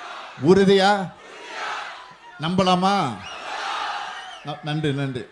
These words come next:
ஆகவே, அந்த உணர்வோடு நீங்கள்லாம் இங்க இருக்கிறீங்க.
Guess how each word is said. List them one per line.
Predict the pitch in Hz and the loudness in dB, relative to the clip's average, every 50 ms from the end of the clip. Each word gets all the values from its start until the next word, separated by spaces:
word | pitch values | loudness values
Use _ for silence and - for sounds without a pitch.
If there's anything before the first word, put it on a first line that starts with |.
| _ _ - | _ _ -4
ஆகவே, | - 156 185 165 190 185 202 | 2 2 2 2 4 2 2
அந்த | 190 165 170 185 185 185 170 | 2 2 0 0 2 2 2
உணர்வோடு | 160 165 180 190 190 196 202 202 190 | 4 4 4 6 8 8 8 6 4
நீங்கள்லாம் | 170 170 160 160 165 175 175 175 | 2 0 0 0 0 0 0 0
இங்க | 165 160 165 | 0 -2 -2
இருக்கிறீங்க. | 160 151 165 175 - 185 185 202 131 104 - | -4 -4 -4 -4 -2 -2 -4 -4 -4 -6 -10